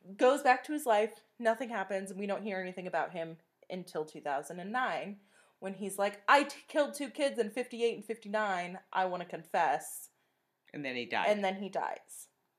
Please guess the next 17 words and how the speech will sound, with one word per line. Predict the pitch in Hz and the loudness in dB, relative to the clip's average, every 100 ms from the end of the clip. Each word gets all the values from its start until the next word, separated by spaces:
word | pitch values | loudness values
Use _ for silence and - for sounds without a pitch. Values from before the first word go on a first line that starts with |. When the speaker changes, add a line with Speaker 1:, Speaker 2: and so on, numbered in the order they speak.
| _ _ _ - - - 226 | _ _ _ -20 -20 -10 4
Speaker 1:
Well, | 285 285 285 294 - - - - _ _ _ _ _ _ _ _ _ _ _ _ _ 220 | 10 10 10 2 -12 -20 -20 -20 _ _ _ _ _ _ _ _ _ _ _ _ _ -6
they | 233 370 508 381 | 4 8 8 8
end | 320 285 | 8 8
up | 277 - | 6 6
searching | - 269 247 240 220 | 2 4 4 2 -2
his | 214 208 | -2 -2
home. | - - - - | -4 -4 -8 2
The | 240 | 2
police | 247 233 196 | 2 -4 -4
do. | - 82 - | -10 -10 -6
Because | 254 311 277 | 0 4 4
at | 277 | 6
this | 359 392 | 4 4
point, | 294 226 220 - _ - | 2 2 2 -6 _ -16
they | 202 220 226 220 220 214 180 - | -2 4 8 8 8 4 4 6
have | 254 | 6
s-, | - | 4